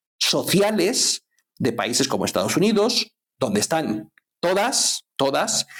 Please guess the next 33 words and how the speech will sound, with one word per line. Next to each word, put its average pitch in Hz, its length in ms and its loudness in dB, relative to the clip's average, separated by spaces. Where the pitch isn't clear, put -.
o - 100 -2
países, 120 320 -2
o, 135 60 2
o, 104 400 2
o 107 600 2
comunidades 113 460 2
como 117 220 0
Europa 208 680 2
o - 420 0
otros 120 240 0
sitios. - 380 0
Y - 120 -2
finalmente, 226 880 2
lo 117 100 -2
siento 139 340 2
mucho, 190 440 2
pero 107 140 0
yo 113 80 2
soy 135 140 4
de 135 80 6
los 123 100 2
que 143 80 0
pronostica 127 760 0
que 113 80 0
Bitcoin 127 460 2
no 127 100 2
va 135 80 2
a 139 40 2
desaparecer 135 540 -2
nunca 175 240 2
en 202 60 2
la 190 80 0
vida, 165 320 0